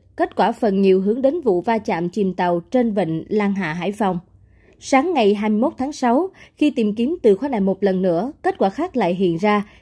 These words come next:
kèm theo từ bốc cháy. Đó là vụ việc ba tàu du lịch ở Quảng Ninh bốc cháy dữ dội khi đang đậu gần bờ.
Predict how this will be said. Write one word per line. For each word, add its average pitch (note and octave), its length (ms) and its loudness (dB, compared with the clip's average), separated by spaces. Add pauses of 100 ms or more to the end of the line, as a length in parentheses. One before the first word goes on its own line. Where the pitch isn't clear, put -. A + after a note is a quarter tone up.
(120)
kèm B3 200 2
theo C#4 180 0
từ F#3+ 200 4
bốc D4 300 -2
cháy. C4 360 2 (320)
Đó A#3 200 2
là C4+ 200 0
vụ F3+ 200 0
việc F#3 260 4 (320)
ba C4+ 160 2
tàu F#3+ 360 0
du A3 60 0
lịch G3 240 -2
ở G3+ 160 2 (100)
Quảng G3 220 0
Ninh G3+ 200 0
bốc D4 200 -4
cháy B3+ 200 2
dữ G#3+ 260 0
dội F3+ 200 0
khi G#3 260 -2
đang G3 200 -2
đậu F3 120 -2
gần F3+ 200 -4
bờ. F3+ 200 -2